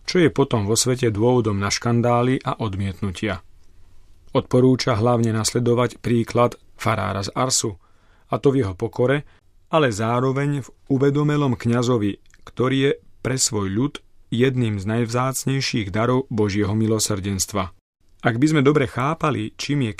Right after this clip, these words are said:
kňaz na zemi, píše v liste Svätý Otec, citujúc slova Jána Máriu Vianneyho, zomreli by sme nie od ľaku, ale od lásky. Hlava katolíckej cirkvi tiež spomenula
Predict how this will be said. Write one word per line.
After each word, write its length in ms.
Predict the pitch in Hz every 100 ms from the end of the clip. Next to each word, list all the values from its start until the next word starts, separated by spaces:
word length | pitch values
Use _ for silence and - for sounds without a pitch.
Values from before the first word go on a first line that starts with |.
| -
kňaz 240 | 123 98
na 80 | 113
zemi, 320 | 120 139 104 - - - -
píše 400 | 120 120 - 104
v 80 | 107
liste 240 | 123 -
Svätý 320 | - 123 117 123
Otec, 400 | - 127 107 104 - -
citujúc 480 | 135 - 131 104 -
slova 320 | 113 113 101
Jána 480 | 104 110 120 110 -
Máriu 560 | 107 113 120 104 104
Vianneyho, 800 | - 98 113 131 120 107 104 - - - - -
zomreli 480 | 120 135 131 107
by 120 | 98 98
sme 180 | 101 92 - - - -
nie 160 | 143 147
od 240 | - 101
ľaku, 400 | 113 120 - 143 156 - _ _ -
ale 160 | 110 117
od 160 | 131
lásky. 480 | 107 98 92 - 104 87 - - - - - - - - - -
Hlava 240 | - 123 117
katolíckej 640 | 117 113 117 110 - 98
cirkvi 480 | - 101 95 - 135
tiež 320 | 131 113 -
spomenula 560 | - 123 120 120 127